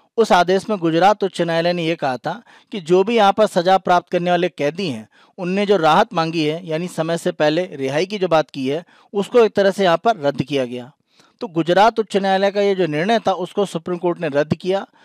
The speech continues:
और गुजरात सरकार को एक तरह से आदेश दिया कि अगर हम नौ जुलाई उन्नीस सौ बानवे के एक तरह से अलग-अलग जो सिद्धांत हैं, उनको देखें, उसके अनुसार जो भी एक तरह से छूट और समय से पहले रिहाई की जो स्थिति है,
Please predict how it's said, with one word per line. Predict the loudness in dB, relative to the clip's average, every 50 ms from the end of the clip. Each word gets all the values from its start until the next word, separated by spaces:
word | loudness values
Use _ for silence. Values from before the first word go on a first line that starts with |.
| _ -14 _ 0
और | 2 2 2
गुजरात | 2 0 0 2 4 4 4 4 4
सरकार | 2 0 -2 0 2 2 2 2
को | 2 0
एक | 0 0
तरह | 0 0 0
से | 0 0 0
आदेश | 0 0 0 0 -2 -2 -2
दिया | -2 -4 -4 -4 -6 -8 _ _ _ _ _ _
कि | 0 0
अगर | 2 4 4 4
हम | 4 2
नौ | 2 0 0 2 2
जुलाई | 2 4 4 4 4 4
उन्नीस | 2 0 -2 -4 -2 0
सौ | 0 0 0
बानवे | 0 0 0 0 0 0 0 0 0 0
के | 0 0 -2 -2 -2 -6 _ _ -10
एक | -10 -4 -2
तरह | 0 2 2 0
से | 0 0 -2 -2 -2 -4 _ _ _ _ -4
अलग-अलग | -2 0 0 0 0 0 0 0 -2
जो | -4 -6
सिद्धांत | -4 -6 -8 -6 -4 -2 -2 -2 -2 -4 -6
हैं, | -6 -6 -8 -10
उनको | -10 -10 -2 0 2 2
देखें, | 2 0 -4 -6 -6 -10 -10 -12 _ _ _ _ _ _ _ _
उसके | -4 -4 -4 -4 -2 0
अनुसार | 0 0 0 2 2 4 4 4 2 -2 -8 -20 -20 _ -18
जो | -8 -2 2 2 2 4
भी | 4 4
एक | 4 4 2 2
तरह | 2 2 2 2
से | 2 0 -2 -4
छूट | -4 -4 -4 -2 -2 -2 -2 -6 -10 _ _ _ _
और | -6 -6 -4
समय | -2 -2 0 0 0 0
से | 0 -2
पहले | 0 2 2 2 2 2
रिहाई | 0 0 0 0 0 -2
की | -2 -4
जो | -2 -2 -2
स्थिति | -2 -2 -6 -6 -4 -2 -2
है, | -2 -4